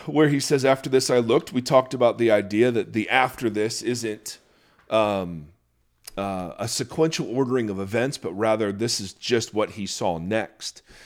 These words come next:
The open door, that's an Ezekiel reference, of course.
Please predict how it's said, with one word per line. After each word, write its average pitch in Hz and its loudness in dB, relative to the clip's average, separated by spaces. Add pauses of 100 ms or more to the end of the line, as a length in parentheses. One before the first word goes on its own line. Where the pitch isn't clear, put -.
(360)
The 135 4
open 151 6
door, 151 8
that's 113 -2
an 120 -4
Ezekiel 135 0
reference, 120 0
of 113 -14
course. 120 -2